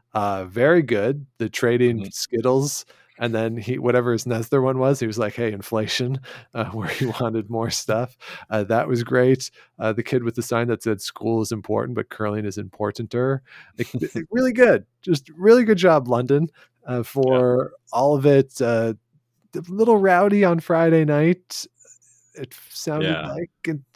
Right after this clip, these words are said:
Speaker 1: so,
Speaker 2: Yeah.
Speaker 1: you know, a, a few breaches of, of etiquette, if you will, but
Speaker 2: Oh, Sean,
Speaker 1: Oh.
Speaker 2: it's the Friday Fun Fest, right?
Speaker 1: Friday Fun Fest, who cares? <laughs> So,
Speaker 2: Yeah.
Speaker 1: uh, but overall, really good job for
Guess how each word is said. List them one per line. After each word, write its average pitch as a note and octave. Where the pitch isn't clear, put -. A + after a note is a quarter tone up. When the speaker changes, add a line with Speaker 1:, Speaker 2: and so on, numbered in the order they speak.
Speaker 1:
so, F3+
Speaker 2:
Yeah. F3
Speaker 1:
you F#3
know, E3
a, E3
a -
few F#3+
breaches D#3
of, B2
of A#2+
etiquette, C#3
if -
you A2
will, G2+
but G#2+
Speaker 2:
Oh, F3+
Sean, G#2+
Speaker 1:
Oh. -
Speaker 2:
it's -
the G#2+
Friday A#2
Fun C3
Fest, -
right? -
Speaker 1:
Friday C3
Fun E3
Fest, F#2+
who A#2+
cares? B2
<laughs> -
So, -
Speaker 2:
Yeah. D3
Speaker 1:
uh, C3
but C3
overall, E3+
really E3
good D#3
job A#2
for A2+